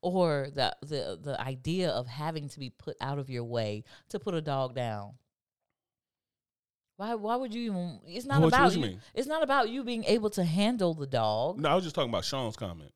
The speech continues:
Speaker 1: Oh, when you talking about, oh, how much you can handle as a person.
Speaker 2: Yeah, yeah, yeah.
Speaker 1: Oh, I thought you mean being out in public if a dog gets aggressive, which was the other part of his comment.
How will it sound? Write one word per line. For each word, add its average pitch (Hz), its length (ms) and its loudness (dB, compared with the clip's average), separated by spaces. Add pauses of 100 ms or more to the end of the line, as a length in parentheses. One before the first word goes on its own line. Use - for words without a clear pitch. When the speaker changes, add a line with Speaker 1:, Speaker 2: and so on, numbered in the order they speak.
(160)
Speaker 1:
Oh, 214 160 10
when 220 120 4
you 233 80 -4
talking 226 200 0
about, 185 240 4
oh, 147 400 2
how 196 140 2
much 185 240 -2
you 180 60 -12
can 165 160 -6
handle 175 260 2
as 135 100 2
a 135 60 0
person. 156 300 2
Speaker 2:
Yeah, 123 80 8
yeah, 101 320 2
yeah. 90 80 4
Speaker 1:
Oh, 220 60 8
I 233 100 8
thought 233 180 2
you 240 60 -4
mean 196 160 0
being 214 180 2
out 165 160 4
in 151 80 -2
public 180 320 4
if 156 80 -4
a 147 60 -6
dog 156 320 4
gets 143 180 -6
aggressive, 139 680 -2
which 147 180 -12
was 139 80 -12
the 139 100 -6
other 127 140 -2
part 120 220 -4
of 120 40 -8
his 113 140 -10
comment. 117 380 -10